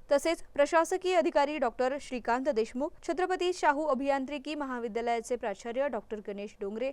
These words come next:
मनुष्यबळ विकास व्यवस्थापक अनिल तायडे आणि जनसंपर्क अधिकारी सचिन पाटील, उपप्राचार्य डॉक्टर देवेंद्र भुयार यांनी कौतुक करत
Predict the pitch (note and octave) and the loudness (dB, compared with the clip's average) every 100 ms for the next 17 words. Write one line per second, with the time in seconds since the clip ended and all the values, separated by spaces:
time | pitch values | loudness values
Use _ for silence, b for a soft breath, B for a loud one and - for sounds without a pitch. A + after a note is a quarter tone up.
0 | b b b b C#4 D#4+ E4+ G4 F4 F4 | b b b b 2 2 0 2 4 2
1 | D4 C4+ C4+ C#4 G#3+ A#3+ - - B3+ C#4 | 0 2 2 2 -2 -2 -2 -2 -2 -6
2 | - - A3+ A3+ G#3+ G#3 G3+ G#3+ C#4+ B | -12 -8 -4 -4 -4 0 0 0 -4 B
3 | B - D4 C4 A3 b b - C#4+ E4 | B 0 0 2 -4 b b 2 4 4
4 | F#4 E4 F4+ F#4 F4+ C4+ C4+ B3 C4+ C4+ | 2 2 0 2 4 4 2 0 0 0
5 | D#4+ - A#3 G#3+ A#3 A3+ G#3 B3 D4 b | -8 -8 -6 -4 -4 -2 -4 -4 -10 b
6 | b b C4 D#4 D#4 D4 D#4 C#4+ D4 E4 | b b 2 6 6 6 4 4 2 0
7 | - A3+ A3+ B3+ G#3+ G#3 G3+ G#3+ G#3 A3+ | 0 -2 0 -2 2 -2 -2 -6 -6 -2
8 | A3 C4+ - b b C4 C4+ D4 - C#4 | 0 0 -4 b b 2 2 2 2 2
9 | C#4+ F4 - A#3+ | 2 -2 0 0